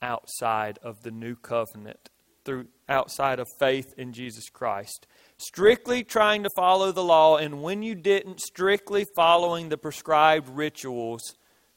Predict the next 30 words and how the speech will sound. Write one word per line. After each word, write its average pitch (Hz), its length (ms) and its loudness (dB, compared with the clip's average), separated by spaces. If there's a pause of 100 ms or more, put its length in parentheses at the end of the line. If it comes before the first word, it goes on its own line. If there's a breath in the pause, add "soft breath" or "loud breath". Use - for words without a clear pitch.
that 123 160 -14
you 127 100 -8
had 123 180 0
to 120 60 -8
do 117 200 -6
to 107 60 -10
receive 104 360 -10
forgiveness. - 680 -18 (840)
But 139 160 2
that's - 280 2
still 190 240 0
better. 143 360 0
It's 139 100 -12
still 220 240 -2
better 196 280 2
to 156 100 -8
be 156 160 -4
a 143 60 -4
slave 151 420 0
to 139 100 -6
the 113 100 -6
law 127 320 2
than 127 160 -8
to 120 60 -12
be 120 120 -8
a 120 40 -6
slave 123 380 -4
to 113 60 -12
sin. 135 380 -10
Amen? 147 500 -10